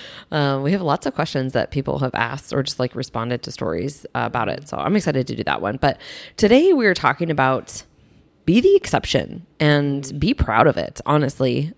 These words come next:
Uh, I think so many people just go with the flow. They don't want to, you know, be the outcast that's choosing a different, uh, you know, food, for example, you know, for dinner while everybody else is gorging themselves in pizza and ice cream.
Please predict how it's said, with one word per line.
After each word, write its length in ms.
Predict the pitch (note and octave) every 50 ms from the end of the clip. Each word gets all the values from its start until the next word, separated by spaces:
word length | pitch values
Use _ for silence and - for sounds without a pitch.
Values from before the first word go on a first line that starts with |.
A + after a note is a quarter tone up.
| - -
Uh, 300 | D3 C#3 C3+ C3+ C3 -
I 120 | - D3+ E3
think 200 | - F3 E3+ -
so 320 | - - - D3 D3+ E3+
many 220 | F3 F3+ F3 E3
people 400 | D3+ - D3 C#3+ - - F3 F3
just 460 | E3 D#3 D3 C#3 C#3 - - - - - _ _ _ _ - _ _ _ - C#3+
go 120 | D3 D3+
with 180 | D#3 D#3 E3 -
the 80 | - D3
flow. 420 | - D#3+ D#3 D#3 D3+ C#3 C3+ C3
They 100 | C3 C#3
don't 180 | C#3+ D3 C#3 A#2
want 320 | D3 C#3+ C#3 C#3+ C#3+ - -
to, 460 | - - D3 C#3 C#3 C#3 C3+ C3+ C3+ -
you 100 | C3 C3
know, 240 | C3 B2+ B2+ B2 B2+ - - - - _ -
be 340 | D3+ D#3 D#3 D#3 D#3 D#3 D3
the 160 | D3 C#3 -
outcast 720 | C3+ D3 B2 - - D3 D3+ D3 C#3 C#3 C#3 C3+ - -
that's 340 | - C#3 C3 B2+ - - -
choosing 560 | - - D#3+ D#3+ D3+ D#3 D3 C#3+ C#3+ C#3+ C#3+ -
a 120 | - C#3+ C3+
different, 760 | C3+ - C#3 C3+ - C#3+ C#3 C#3 C3+ C#3 C3+ - - - - - -
uh, 260 | C#3 C3+ A#2+ A#2 - -
you 120 | - D#3+ C#3
know, 120 | A#2 G#2+
food, 440 | - - - G3 F#3+ F3 E3 D3+ D3 - - - - - -
for 140 | - D#3+ D#3
example, 600 | C#3+ C3+ C#3+ C3 B2 - - C3 C3 C3+ C3+ - -
you 120 | D3 C3+ A#2+
know, 80 | B2
for 120 | - - D#3
dinner 300 | D3+ E3 D#3+ - C#3 C3
while 160 | C3+ C3 E2+
everybody 320 | A2 C#3 D3 C#3+ C#3+ C#3+
else 220 | C#3 C#3 C3+ - -
is 200 | C#3 C3+ C3+ -
gorging 340 | - C#3 C#3 C3+ C#3 C3+ C3+
themselves 400 | C3+ C3 - C3 C3 B2+ - -
in 100 | C3 B2
pizza 280 | - D#3+ D3 - C#3+
and 120 | C3+ C3 C3
ice 220 | C#3 E3 - -
cream. 360 | - C#3 C3 B2+ B2 B2+ C3+